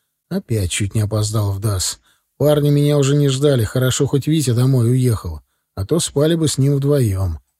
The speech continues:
Голова с утра болела, как с бодуна. Надышался лаком всё-таки. Кое-как отсидел пары и поехал к Шадриным за Галией.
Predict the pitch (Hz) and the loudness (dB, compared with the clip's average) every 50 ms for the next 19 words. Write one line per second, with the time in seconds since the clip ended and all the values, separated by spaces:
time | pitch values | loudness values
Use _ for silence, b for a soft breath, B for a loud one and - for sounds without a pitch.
0 | _ _ _ _ _ _ _ _ _ 110 104 120 120 123 135 151 160 147 - 143 | _ _ _ _ _ _ _ _ _ -2 0 0 0 2 2 2 2 2 2 0
1 | 120 - 127 127 117 107 123 127 135 143 143 131 120 - 127 123 113 113 117 110 | 0 2 2 2 2 2 2 2 4 4 4 2 2 0 -2 -2 0 -2 -2 0
2 | 117 127 120 131 131 127 123 110 92 85 76 - - 92 98 117 113 120 117 - | 0 0 2 2 2 4 4 2 2 0 -2 -6 -6 -4 -2 -2 0 0 -2 -2
3 | - 135 127 120 117 - - 113 107 107 98 92 - 87 82 - - - 87 76 | -2 0 0 0 0 0 0 0 0 0 -2 -2 -2 -4 -4 -4 -4 -4 -4 -6
4 | 85 80 - 80 76 - _ _ _ _ _ - - 254 262 202 135 - 175 185 | -6 -10 -12 -14 -16 -16 _ _ _ _ _ -2 0 2 4 2 2 2 0 0
5 | - 131 101 - - 131 131 165 185 165 123 - 175 185 175 156 131 120 117 123 | 0 0 -2 -2 -2 -2 0 0 0 0 0 0 0 0 2 2 0 0 0 0
6 | 127 147 185 180 - 151 139 120 - - - 151 160 170 156 156 151 147 147 147 | 0 0 0 0 0 0 -2 -2 -4 -6 -2 0 0 0 2 2 0 2 2 2
7 | 143 131 131 139 131 127 131 131 131 127 120 113 110 104 95 90 80 - | 0 2 2 0 2 2 2 2 2 2 2 2 0 0 0 -2 -4 -6